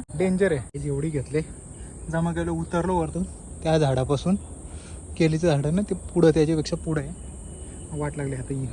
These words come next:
हा पॅच उतरायचा आहे, परत तिकडे खाली ठेवली, ती घ्यायची आहे. पाण्याची बॉटल पण आपण लई खाली ठेवली, सगळ्या गोष्टी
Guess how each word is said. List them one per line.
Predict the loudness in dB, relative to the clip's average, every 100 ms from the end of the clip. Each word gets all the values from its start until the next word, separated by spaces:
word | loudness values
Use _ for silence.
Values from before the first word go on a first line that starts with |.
| -2
हा | 0
पॅच | 6 6 6
उतरायचा | 4 6 8 8
आहे, | 6
परत | 4 4
तिकडे | 6 6 8
खाली | 4
ठेवली, | 4 2 0
ती | -2 -4
घ्यायची | -2 -4 -4 -4
आहे. | -4 -6 -12 -6
पाण्याची | -4 -4 -4
बॉटल | -6 -6
पण | -6 -6
आपण | -6 -4
लई | -4 -4
खाली | -4 -4
ठेवली, | -6 -8 -10 -8
सगळ्या | -6 -4 -4
गोष्टी | -4 -6